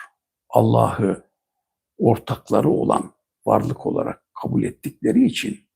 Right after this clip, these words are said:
Allah'ın şanına yakışmayacak vasıfları, e, Allah'a, e, izafe ediyorlardı. Cenab-ı Hak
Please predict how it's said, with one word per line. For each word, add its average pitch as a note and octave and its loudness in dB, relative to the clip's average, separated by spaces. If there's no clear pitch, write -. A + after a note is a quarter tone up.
Allah'ın A#2 2
şanına - -2
yakışmayacak - -4
vasıfları, - -8
e, B2+ -2
Allah'a, - -2
e, A2+ -4
izafe A#2 0
ediyorlardı. - -18
Cenab-ı A2+ 0
Hak - -4